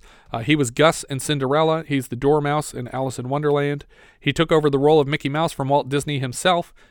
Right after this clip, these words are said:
and played the part for thirty-one years, longer than any other Mickey, until Wayne Allwine, who finished his run with thirty-two years as the character. This was McDonald's second to last credit before showing up as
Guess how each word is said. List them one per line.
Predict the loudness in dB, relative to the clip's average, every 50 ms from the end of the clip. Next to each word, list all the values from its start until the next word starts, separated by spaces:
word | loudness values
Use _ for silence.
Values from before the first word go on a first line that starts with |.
| _ _ _
and | -12 -8 -2
played | 0 0 0
the | 0
part | 0 -2 -2 -2 -2
for | -4 -6 -6
thirty-one | -6 -6 -6 -4 -4 -2 -2 -2 -2 -4 -4 -4
years, | -4 -4 -2 -2 -2 -4 -6 -8 -6
longer | -2 -2 0 0 0 0
than | -2 -2 -6 -6
any | -6 -4 -4 -2
other | -2 -2 -4
Mickey, | -4 -6 -6 -6 -6 -6 -6 -6
until | -8 -8 -4 -2 -2 -2 -2
Wayne | -2 -4 -4 -4 -4 -6 -6
Allwine, | -4 -4 -2 -2 -2 -4 -4 -6 -6 -8 -10 -10 _ _ _ _ _ -10
who | -10 -8
finished | -6 -4 -6 -6 -6 -4
his | -4 -4 -4 -4
run | -4 -6 -4 -6
with | -6 -8
thirty-two | -6 -6 -4 -4 -2 -4 -4 -4 -4 -4
years | -4 -4 -6 -6 -8 -8
as | -12 -14 -14
the | -16
character. | -18 -16 -14 -14 -14 -14 -12 -10 -10 -10 -10 -12 -18 _ _ _ _ -6 -2
This | 0 0 0 2
was | 4 4 4 4 2 0 -4 -6
McDonald's | -4 -4 0 2 2 2 2 0 -2 -4
second | -4 -2 0 0 0 0 -2
to | -2 0
last | 0 2 0 0 -2 -6 -6
credit | -2 0 2 2 2 0 -2
before | -6 -6 -4 -4 -4
showing | -2 -2 -2 -2 -2 -2 -2
up | -4 -4 -4 -4
as | -4 -4 -4